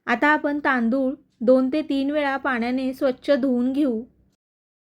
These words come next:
तांदूळ पाण्याने धुवून घेतल्यानंतर यामध्ये पाणी घालू आणि दहा मिनटं पाण्यामध्ये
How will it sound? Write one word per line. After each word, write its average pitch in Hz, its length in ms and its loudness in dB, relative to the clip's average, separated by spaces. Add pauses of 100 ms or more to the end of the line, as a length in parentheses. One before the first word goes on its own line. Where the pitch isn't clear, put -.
(1120)
तांदूळ 254 420 2
पाण्याने 302 480 0
धुवून 269 320 -2
घेतल्यानंतर 269 760 0
यामध्ये 247 640 0
पाणी 226 360 -2
घालू 247 300 -2 (100)
आणि 220 320 -2 (400)
दहा 254 300 2
मिनटं 294 320 2
पाण्यामध्ये 254 680 0